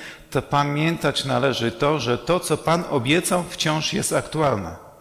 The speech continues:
Powiedzenie "wciąż" jest słabym określeniem. To jest aktualne, to się nigdy nie zmieni. Nigdy się nie zmieni.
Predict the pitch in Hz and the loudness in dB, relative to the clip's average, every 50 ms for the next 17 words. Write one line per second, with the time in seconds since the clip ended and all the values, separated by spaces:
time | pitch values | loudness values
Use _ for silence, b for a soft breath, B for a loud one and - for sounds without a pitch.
0 | 117 110 - 123 120 120 113 120 120 117 113 - - - - - - 139 143 170 | -10 -6 -4 -2 -2 0 0 0 0 -2 -2 -4 -8 -10 -6 -2 0 0 2 0
1 | 180 - - B B B B B B 123 117 - - - - 143 139 127 143 135 | 0 -2 -6 B B B B B B -2 0 -2 -4 -2 0 0 0 2 2 0
2 | 123 120 - - 139 123 - - 139 117 104 107 104 - B B B B B - | 0 0 -2 -2 -4 -4 -4 -4 -4 -4 -4 -4 -8 -10 B B B B B -2
3 | 117 113 110 131 156 151 - - - 143 135 - - - 147 143 135 127 110 104 | -2 0 2 2 2 2 0 0 -2 -2 -2 -2 -4 -4 -2 0 0 0 0 -2
4 | 98 - 101 - 110 110 113 117 120 123 120 160 175 160 135 117 113 101 95 87 | -2 -4 -4 -4 -4 -2 -2 -2 -2 -2 -2 0 0 0 0 0 -2 -4 -4 -6
5 | 85 - - - - _ _ _ _ _ _ _ _ _ _ _ _ _ _ _ | -8 -12 -16 -20 -20 _ _ _ _ _ _ _ _ _ _ _ _ _ _ _
6 | _ _ _ _ - 127 131 139 156 151 117 95 101 - - 107 104 98 90 90 | _ _ _ _ -6 -4 0 2 2 2 0 0 -4 -4 -4 -4 -4 -4 -4 -6
7 | 98 95 92 87 90 95 | -6 -8 -8 -10 -12 -14